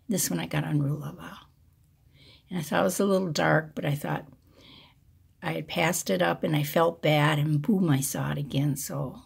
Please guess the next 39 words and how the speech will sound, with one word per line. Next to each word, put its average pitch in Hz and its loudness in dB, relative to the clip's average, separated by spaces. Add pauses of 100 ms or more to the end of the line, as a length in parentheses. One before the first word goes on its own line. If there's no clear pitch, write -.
I 165 -10
was 214 -12
happy 170 -8
to 196 -10
get 170 -12
it. - -20 (400)
It's - -6
dark, 190 2
but 180 -2
I'll - 0
find 185 0
a 180 -6
place - -6
for - -6
it. - -16 (1600)
And 180 2 (160)
let's 190 -2
see, - 0 (400)
uh, 180 -8
this, - -4 (260)
I 180 -8
was 190 -6
talking 196 -2
about 147 0
the 143 0
pink, 220 4
and 175 -2
what 185 2
I'm 214 4
gonna 180 0
do 220 2
is 165 0
I'm 175 0
finally 247 6
gonna 208 2
get 180 0
a 151 -2
baby 196 2
pink. - -2